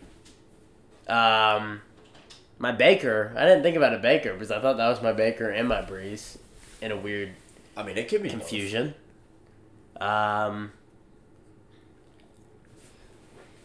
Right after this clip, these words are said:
Speaker 1: dang, I don't know. I think, okay.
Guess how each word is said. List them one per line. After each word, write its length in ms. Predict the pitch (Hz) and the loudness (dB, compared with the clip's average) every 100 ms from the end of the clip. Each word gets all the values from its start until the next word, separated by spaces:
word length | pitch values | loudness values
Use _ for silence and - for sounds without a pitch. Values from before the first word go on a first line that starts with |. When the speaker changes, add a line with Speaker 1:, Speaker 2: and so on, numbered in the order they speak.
| - - - - - - | -20 -20 -20 -20 -20 -16
Speaker 1:
dang, 280 | 95 101 104 - - - | -14 -12 -14 -16 -12 -2
I 60 | |
don't 160 | 131 135 | 0 2
know. 260 | 127 113 - - | 0 0 -4 -4
I 100 | 135 | 2
think, 340 | 202 208 156 - - - | 6 4 2 -10 -20 -20
okay. 300 | 110 101 | -12 -10